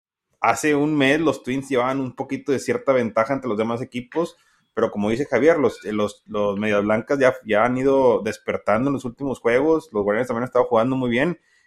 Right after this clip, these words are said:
y pues ya entre los tres traen una diferencia de, de tres juegos, o sea, que realmente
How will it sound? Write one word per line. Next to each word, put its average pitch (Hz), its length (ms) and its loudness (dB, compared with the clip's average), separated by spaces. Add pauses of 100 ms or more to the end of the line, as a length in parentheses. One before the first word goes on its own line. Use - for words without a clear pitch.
y 104 100 -6
pues 101 200 -4
ya - 100 4
entre 156 180 0
los 135 200 2
tres 123 200 -2
traen 143 140 2
una 151 80 0
diferencia 120 420 0
de, 127 160 2
de 98 340 -2
tres 113 220 -4
juegos, 120 320 0
o 113 60 0
sea, 104 120 -2
que 101 100 -10
realmente 117 640 -2